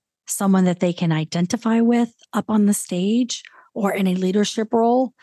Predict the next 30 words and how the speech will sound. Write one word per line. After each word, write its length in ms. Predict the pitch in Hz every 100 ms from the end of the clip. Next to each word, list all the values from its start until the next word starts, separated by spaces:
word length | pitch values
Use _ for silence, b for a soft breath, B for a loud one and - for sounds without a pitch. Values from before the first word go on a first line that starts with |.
| b b b _ -
that 160 | 226
more 260 | 226 214 214
of 140 | 202
us 280 | 190 180 -
will 160 | 185 185
know 300 | 165 165 165
that 160 | 160
they 140 | - 165
can 200 | 185 180
be 400 | 170 170 170 _ _ _ _ -
that 160 | 151
person. 520 | - 156 - - 190 - _
We 460 | 196 190 220 233 233
need 340 | 208 185 185
our 120 | 170 156
role 240 | 156 160
models. 600 | 202 233 277 294 - - b b b b b _
And 420 | 247 202 190 180 175
honestly, 640 | 208 208 - 233 226 220 -
that 280 | 185 170 170
is 420 | 180 170 - - _ _ _ _ -
a 40 |
hundred 240 | - 202 196
percent 340 | 202 196 170
what 180 | 185 -
this 180 | 180 -
whole 140 | 180
show 220 | - 156
is 100 | 175
about. 280 | - - -